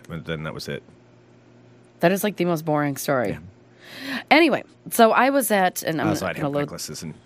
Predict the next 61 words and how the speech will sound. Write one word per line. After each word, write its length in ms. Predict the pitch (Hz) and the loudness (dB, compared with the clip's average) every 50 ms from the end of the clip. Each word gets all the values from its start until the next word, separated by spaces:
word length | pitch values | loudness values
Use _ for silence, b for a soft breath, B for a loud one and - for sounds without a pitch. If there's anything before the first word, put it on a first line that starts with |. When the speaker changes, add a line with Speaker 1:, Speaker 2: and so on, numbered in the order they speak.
| - - - - - - | -20 -20 -20 -16 -10 -10
Speaker 1:
that 140 | 95 - - | -8 -8 -8
stuff 200 | - 82 78 - | -8 -10 -10 -10
too. 180 | - 80 71 - B B B B | -8 -10 -10 -10 B B B B
I 100 | B 143 | B 2
tried 280 | 135 - 165 151 156 151 | 2 4 4 4 4 2
to 60 | 151 | 2
go 120 | 131 143 | 0 2
that 200 | 127 123 131 123 | 4 4 2 4
Speaker 2:
I 20 | 120 | 4
Speaker 1:
route, 140 | 131 135 247 | 4 6 6
Speaker 2:
wonder 160 | 311 359 508 | 6 4 4
if 60 | 131 | 2
Speaker 1:
but 40 | 135 | 4
I 20 | - | 4
Speaker 2:
hemp 60 | - | 4
Speaker 1:
didn't 140 | 196 214 226 | 4 4 4
s-, 60 | 220 | 4
Speaker 2:
necklaces 320 | - 226 - - 185 156 | 4 2 0 0 2 2
are 40 | 170 151 | 2 2
ever 100 | 147 143 | 2 2
gonna 120 | 151 143 | 2 4
Speaker 1:
I 40 | 143 | 4
Speaker 2:
come 40 | 165 | 6
Speaker 1:
didn't 80 | - - | 6 6
Speaker 2:
back 80 | 143 135 - | 4 4 2
into 20 | 139 | 2
Speaker 1:
smoke 200 | 139 170 170 - | 2 2 2 2
Speaker 2:
style. 300 | - 147 143 165 156 156 | 2 4 4 4 4 4
Speaker 1:
marijuana. 300 | 160 175 185 202 202 165 b b b b b b b b | 4 4 4 2 2 0 b b b b b b b b
Um, 380 | - 135 135 135 127 123 123 110 117 | 0 2 2 4 2 2 -2 -4 -4
but 160 | 104 95 139 131 | 0 2 4 4
I 100 | 127 123 | 4 4
tried 280 | - - 160 143 135 | 2 2 2 2 2
to 60 | 123 113 | 0 -2
go, 180 | 104 135 139 - - | 0 0 2 4 4
I 100 | 120 131 | 2 2
didn't 180 | 131 156 156 147 | 2 0 2 2
know 120 | 131 120 | 2 2
what 360 | 104 90 95 104 117 139 143 | 0 -2 -2 2 4 4 6
I 120 | 156 143 165 | 4 4 2
was. 420 | 147 147 92 - - 180 - - | 2 -2 -4 -2 -4 -6 -2 0
Speaker 2:
You 60 | 190 214 | 4 6
know 120 | 233 240 | 6 6
how 100 | 233 240 | 6 6
I 80 | 233 226 | 4 4
know 160 | 220 214 214 | 4 2 0
that 80 | 226 | 0
you 80 | 185 185 | -2 -2
didn't 260 | 175 185 185 185 190 165 | -2 -2 -2 -2 -2 -2
smoke 280 | - - 185 185 - | 0 2 2 2 2
marijuana? 560 | - 185 180 175 165 165 165 170 180 196 202 - - | 2 2 2 2 2 2 2 0 0 -2 -4 -6 -10
Speaker 1:
'Cause 120 | - - 98 | -12 -8 -6
I 60 | 92 | -6
said 240 | - - 107 90 78 | -4 -4 -6 -6 -4
marijuana? 480 | 90 98 98 92 90 87 95 101 113 107 | -4 -2 -2 -2 -2 -2 -2 -2 -4 -4
Speaker 2:
Yeah. 300 | - 165 160 165 165 165 B B B B B B B B | -6 -6 -4 -4 -4 -4 B B B B B B B B
Speaker 1:
I 20 | 208 | 2
didn't 220 | 120 165 156 147 | 2 2 2 2
smoke 300 | - - 160 165 - - | -2 0 0 -2 -2 -2
the 80 | 135 120 | -2 -2
reefer. 340 | 127 170 165 - 185 160 | 0 0 2 2 0 0